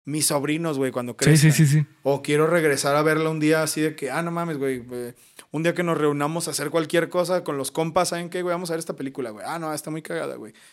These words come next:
Speaker 1: Sí la veo en ese lugar, sí la veo en ese lugar.
Speaker 2: Sí, sí, totalmente. Yo creo que la neta esta película, eh, sí se tiene que ver con los ojos de que es una película de Adam Sandler,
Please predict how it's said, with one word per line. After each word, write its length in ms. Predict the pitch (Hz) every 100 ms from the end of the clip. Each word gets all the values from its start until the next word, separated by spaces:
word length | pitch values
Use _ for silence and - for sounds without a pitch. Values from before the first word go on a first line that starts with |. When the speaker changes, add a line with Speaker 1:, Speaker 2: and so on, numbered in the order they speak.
| _
Speaker 1:
Sí 180 | - 160
la 200 | 170 170
veo 300 | 160 165 165
en 180 | 139 139
ese 240 | 143 160
lugar, 360 | 143 123 123 - _
sí 160 | -
la 140 | 135 135
veo 120 | 131
en 60 | 131
ese 120 | 127
lugar. 240 | 110 104 156 -
Speaker 2:
Sí, 240 | 139 135 - _ _ _
sí, 160 | - 170
totalmente. 480 | 156 156 175 165 143
Yo 100 | 151
creo 160 | 175
que 120 | 170
la 120 | 190 143
neta 240 | 139 180
esta 200 | 165 185
película, 640 | 165 143 147 160 165 175 - - - - _ -
eh, 580 | 143 139 127 127 127 - _ _ _ _ _ _ _ _ _ _ _ _ _ _ _ _ - -
sí 120 | 165
se 100 | 202
tiene 260 | 208 220 226
que 160 | 185
ver 240 | 147 160 170
con 200 | 202 180
los 200 | 135 160
ojos 260 | 147 190
de 60 | 151
que 80 | 147
es 80 | 139
una 140 | 160
película 360 | 139 139 170 151
de 60 |
Adam 200 | 135 151
Sandler, 300 | 151 175 190